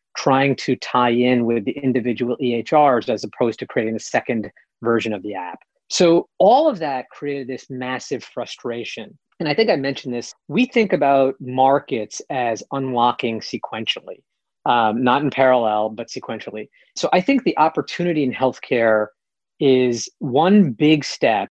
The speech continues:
and then a lot of little steps. And the big step to solve first is interoperability. How do you help the medical application company or that medical device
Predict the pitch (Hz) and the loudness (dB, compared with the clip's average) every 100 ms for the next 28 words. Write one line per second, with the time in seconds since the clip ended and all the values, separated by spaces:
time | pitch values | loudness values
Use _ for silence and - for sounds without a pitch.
0 | - 131 127 131 117 113 123 123 104 104 | -4 0 2 2 0 2 4 2 -2 -6
1 | 98 - - - - - _ _ _ _ | -8 -10 -12 -12 -12 -16 _ _ _ _
2 | - 156 131 180 233 - 190 151 - 143 | -4 -2 2 2 2 2 2 2 0 -4
3 | - 127 113 107 - - - 113 - - | 2 2 2 0 -4 -10 -2 -2 -2 -14
4 | - - 131 104 - 151 117 104 - 95 | -16 -6 -6 -6 -8 -6 -4 -4 -6 -8
5 | 104 87 - - 151 180 185 180 170 156 | -8 -10 -10 0 2 4 4 6 6 6
6 | 147 _ _ _ - - 156 151 - 123 | 2 _ _ _ -10 -2 0 0 -4 -4
7 | 135 123 131 127 139 139 143 131 135 131 | -2 -2 -2 0 0 0 -2 0 -2 -4
8 | - 139 131 - 120 117 - 113 - 113 | -6 -2 -2 -4 -8 -6 -6 -8 -6 -6
9 | 107 107 117 135 120 113 113 135 123 120 | -4 -6 -6 -2 0 4 2 0 -2 0
10 | 127 - 113 135 131 117 123 113 113 - | -2 -2 -4 -4 -4 -2 2 2 2 -2